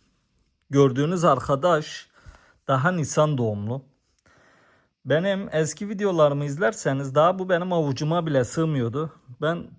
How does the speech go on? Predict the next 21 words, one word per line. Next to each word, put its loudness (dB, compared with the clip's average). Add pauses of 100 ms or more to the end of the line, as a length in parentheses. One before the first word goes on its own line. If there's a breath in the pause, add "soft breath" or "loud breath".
(220)
bunu -4
bu -2
hale 2
getirdim. -6 (920 soft breath)
Yani -4
küçüklük -6
hali 2
de 2
var -2
bende. -6 (200)
Ta 2
ilk -6
evime 0
gel-, -2 (160)
ilk -6
gün -2
geldiği -2
gün -4
bile -2
video 0
atmıştım. -6